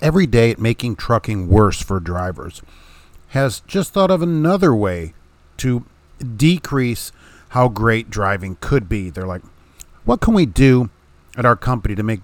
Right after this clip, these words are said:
driving even worse for people? Is there some way to do it?" And doggone it, they figured a way out. They have what's called in-cab nudges coming out.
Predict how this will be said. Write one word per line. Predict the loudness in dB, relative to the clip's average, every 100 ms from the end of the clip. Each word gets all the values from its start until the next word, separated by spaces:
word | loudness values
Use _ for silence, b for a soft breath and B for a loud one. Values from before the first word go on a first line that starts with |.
| _ -10
driving | -2 -2 -2 -4 -8 -8
even | -4 0 2 2 4
worse | 6 6 2
for | -6 -6 -6
people? | -8 -10 -14 -18 _ _ _
Is | -8 -4
there | -4
some | -2 0
way | 2 0
to | 0
do | 0 0
it?" | 0
And | -2 -2 -6 _ 0
doggone | 2 4 4 2
it, | 0 -8 B B B 0
they | 2 2
figured | -2 -2 2 4
a | 6
way | 4 4
out. | 2 -2 -4
They | -4
have | -2 -2
what's | -2 -4 -2
called | 2 2 2 -4
in-cab | -2 0 0 -2 -4 0 0 0 -2
nudges | 0 4 4 2 -4 -4 -8
coming | -8 -6 -6 -8
out. | -10 -8